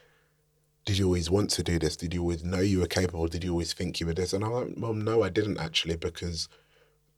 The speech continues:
I was in a place where everyone was good at this. So there's nothing that makes you think you're particularly unique." Like, I wasn't, in secondary school, I wasn't the best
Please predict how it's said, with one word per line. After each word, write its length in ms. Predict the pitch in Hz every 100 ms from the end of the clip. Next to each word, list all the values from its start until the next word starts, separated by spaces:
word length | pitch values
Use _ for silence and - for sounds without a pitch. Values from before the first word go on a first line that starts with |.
| -
I 80 | 101
was 200 | 92 87
in 80 | 92
a 60 |
place 240 | 85 92 82
where 80 | -
everyone 320 | 107 92 82
was 100 | 78
good 140 | - -
at 100 | -
this. 240 | 78 - - _
So 160 | - 95
there's 180 | 87 92
nothing 400 | 95 90 95 82
that 80 | 76
makes 340 | 87 87 -
you 120 | 87
think 360 | - 87 - -
you're 160 | 85
particularly 480 | 80 87 - - 80
unique." 300 | 82 90 85
Like, 160 | 82 80
I 60 | 82
wasn't, 460 | 80 90 87 80 - -
in 80 | -
secondary 340 | 104 92 80
school, 160 | - 80
I 60 |
wasn't 480 | 80 80 82 85 82 - _ _ _ _ _
the 100 | 85
best 420 | 82 82 - -